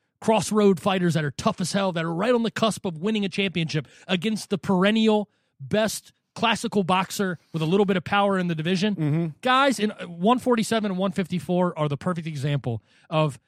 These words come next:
Speaker 1: how these guys will not take that kind of risk. They'll only take it if it comes in a mandatory fashion and they get defensive and, and, and backpedal and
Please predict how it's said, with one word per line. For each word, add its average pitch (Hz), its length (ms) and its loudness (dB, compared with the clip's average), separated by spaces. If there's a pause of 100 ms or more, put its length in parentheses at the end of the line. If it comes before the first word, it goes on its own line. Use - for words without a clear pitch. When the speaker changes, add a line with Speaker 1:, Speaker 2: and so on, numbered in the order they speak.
(140)
Speaker 1:
how 208 180 2
these 190 200 0
guys 180 260 2
will 196 240 6
not 165 240 -2
take 151 200 -4
that 139 180 -4
kind 139 240 0
of 127 140 -4
risk. 117 220 -4
They'll 185 200 -6
only 269 420 2
take - 300 0
it 214 80 2
if 185 100 2
it 170 100 -8
comes 202 320 2
in 180 120 -4
a 151 40 -4
mandatory 175 580 -2
fashion 151 460 0 (200)
and 170 140 -4
they 180 60 -2
get 160 160 -4
defensive 190 600 -2 (380)
and, 160 260 -2
and, 156 220 -2
and 151 180 -4
backpedal 185 600 -2 (380)
and 156 320 0